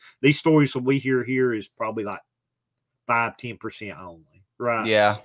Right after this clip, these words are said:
Speaker 2: but
Speaker 1: Yeah.
Speaker 2: hey, you said he was a red flag in the draft process years ago. They took a gamble, and it's paid off so far. But no, this is a, quite the allegations. He's got an arrest warrant out, um,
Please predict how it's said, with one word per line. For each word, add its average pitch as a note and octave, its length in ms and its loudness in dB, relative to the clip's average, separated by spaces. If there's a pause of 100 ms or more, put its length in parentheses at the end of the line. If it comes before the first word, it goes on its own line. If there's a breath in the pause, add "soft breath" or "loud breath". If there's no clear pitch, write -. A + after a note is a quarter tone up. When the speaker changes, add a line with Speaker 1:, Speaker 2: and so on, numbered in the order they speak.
(120)
Speaker 2:
but A#2 320 0
Speaker 1:
Yeah. A#2+ 200 2
Speaker 2:
hey, C3 200 2
you B2 240 0
said C3+ 260 2
he C3+ 140 2
was C#3 260 4
a E3+ 60 2
red E3+ 180 2
flag G#2+ 460 4 (520)
in G#2+ 120 2
the B2 80 2
draft A2 300 4
process F#2+ 500 2
years G2+ 200 -4
ago. F2+ 300 0
They F2+ 120 -2
took D3 220 -2
a D#3+ 60 0
gamble, C3+ 560 2 (260 loud breath)
and - 120 2
it's - 80 -2
paid A3+ 260 2
off D#3 200 6
so C3 160 0
far. F#2+ 480 4 (520 loud breath)
But A2+ 460 4 (160)
no, G2 280 4
this A#2+ 240 0
is D#3 140 0
a, C#3 80 0
quite - 400 0
the B2+ 140 0
allegations. G#2+ 880 2
He's G#2 160 -2
got C3 180 4
an A#2+ 80 4
arrest G#2 360 2
warrant G2+ 220 2
out, F#2+ 380 2 (180)
um, F#2+ 680 2